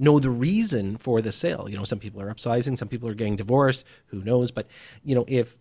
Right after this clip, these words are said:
if you're hiring the right people, you've got all this knowledge base behind it, and so important. And, and, you know, that's one of the, the things that I, I know I learned from you.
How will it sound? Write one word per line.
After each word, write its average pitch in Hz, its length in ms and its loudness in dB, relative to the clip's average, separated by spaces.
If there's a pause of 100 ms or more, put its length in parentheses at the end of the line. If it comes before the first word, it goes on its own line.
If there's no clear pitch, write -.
if 113 320 -10
you're 110 160 -4
hiring 165 500 -2
the 120 80 -2
right 127 380 -2
people, 123 340 -8
you've 107 240 -4
got 110 200 -4
all 117 260 0
this 117 200 -6
knowledge 110 360 -6
base 101 220 -12
behind 113 460 -6
it, - 120 -12
and 101 100 -14
so - 560 -4
important. 107 720 -10
And, 104 240 -8
and, 110 480 -8
you 170 60 0
know, 165 100 2
that's 170 180 -4
one 170 100 2
of 147 40 0
the, 131 220 -2
the 120 180 -6
things 120 220 -6
that 113 100 -4
I, 110 260 -8
I 107 140 -10
know 110 240 -6
I 107 140 -8
learned 107 240 -10
from 110 160 -10
you. 123 180 -2